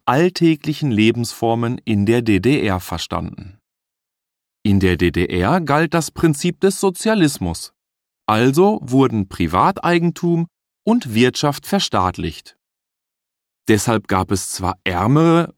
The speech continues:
und reichere Menschen in der D D R, doch die Kluft zwischen beiden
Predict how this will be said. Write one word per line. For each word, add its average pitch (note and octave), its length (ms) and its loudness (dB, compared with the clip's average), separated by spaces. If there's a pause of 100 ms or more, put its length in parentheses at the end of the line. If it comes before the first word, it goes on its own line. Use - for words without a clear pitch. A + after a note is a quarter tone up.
(100)
und G2+ 280 0
reichere G#2+ 500 2
Menschen C#3+ 440 0
in B2 160 -2
der D3 100 2
D D#3 120 0
D E3+ 220 0
R, G3 220 -4 (640)
doch B2 220 0
die F#2 140 -2
Kluft - 600 -2
zwischen E3 380 -2
beiden B2+ 480 0